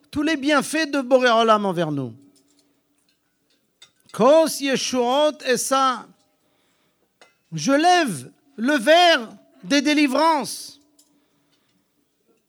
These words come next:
Lorsqu'on veut remercier Boré Olam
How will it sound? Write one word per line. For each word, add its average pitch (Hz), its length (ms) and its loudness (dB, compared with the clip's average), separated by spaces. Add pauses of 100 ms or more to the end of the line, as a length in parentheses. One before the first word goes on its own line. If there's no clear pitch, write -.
(340)
Lorsqu'on 233 340 2
veut 247 120 2
remercier 330 560 2
Boré 294 280 4
Olam 269 760 2